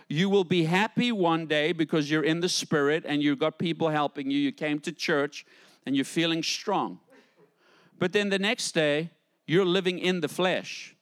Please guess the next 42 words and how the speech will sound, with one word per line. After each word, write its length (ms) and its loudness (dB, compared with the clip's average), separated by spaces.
I'm 220 -2
irritated 600 2
with 140 -2
you. 260 2
I'm 240 -2
angry. 720 0
Then 200 0
you 100 4
say 360 2
things 320 -2
and 260 -2
you 100 0
do 260 0
things. 420 0
Now 160 0
you 160 2
feel 220 0
guilty, 540 0
and 140 0
there's 320 2
that 160 0
little 200 -2
voice 360 0
telling 320 -2
you 140 2
how 160 -2
bad 300 -2
you 180 -2
are. 240 -8
That 280 0
voice 360 0
of 120 -2
condemnation 680 0
doesn't 360 0
go 280 2
away 340 2
if 200 -4
you 80 4
live 220 2
in 80 0
the 80 0
flesh. 540 -4